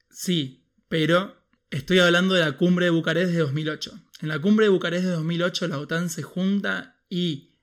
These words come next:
entiende que es una muy buena idea extender la otan a dos países claves, Georgia y Ucrania. Esos dos países claves lo que van a decir es, van a expresar su deseo de unirse a la otan,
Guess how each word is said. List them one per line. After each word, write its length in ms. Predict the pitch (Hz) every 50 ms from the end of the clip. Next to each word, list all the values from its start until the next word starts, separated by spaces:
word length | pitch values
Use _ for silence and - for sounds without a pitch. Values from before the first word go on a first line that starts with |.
| _ _
entiende 800 | - - 151 156 160 151 - 185 185 190 196 190 196 196 190 190 -
que 440 | - 170 160 156 156 - _ _ _
es 240 | - 208 170 160 -
una 180 | 180 170 165
muy 180 | 165 190 220 226
buena 220 | 220 208 208 208
idea 380 | 202 208 208 202 196 196 208 220 -
extender 640 | 185 151 - - - - 156 156 165 165 175 165 160
la 160 | 160 147 151
otan 340 | 156 160 160 185 202 214 220 -
a 80 | 170
dos 160 | 170 175 175 165
países 360 | 185 175 175 170 - 170 165
claves, 540 | - 165 165 165 - - 202 - - - _ _ _ _ _ _ _
Georgia 640 | - - 165 180 185 170 190 202 240 254 254 - _ _ _
y 100 | - 190
Ucrania. 540 | 156 143 - 160 - - - - - - _ _ _ _ _ _ _ _ _ _ _ _ _ _ -
Esos 240 | - 165 - 196 190
dos 140 | 214 214 208
países 340 | 196 196 202 202 214 160
claves 640 | - - 160 156 180 208 190 165 165 - - - _ _ _ _
lo 240 | - 202 156 156 151
que 140 | 156 156 151
van 180 | 151 156 170 180
a 520 | 185 185 180 175 170 165 160 - _ _ _ -
decir 380 | 165 160 160 151 - 202 196
es, 380 | 196 196 180 190 - - _ _ _ -
van 160 | 165 165 170
a 40 | 175
expresar 480 | 170 - - - 175 165 - 196 196
su 160 | - - 160 156
deseo 380 | 156 151 - 180 175 170 143
de 80 | 139 139
unirse 440 | 139 139 151 175 190 202 190 196 208
a 40 |
la 80 | 202 214
otan, 400 | 208 220 214 226 254 269 - _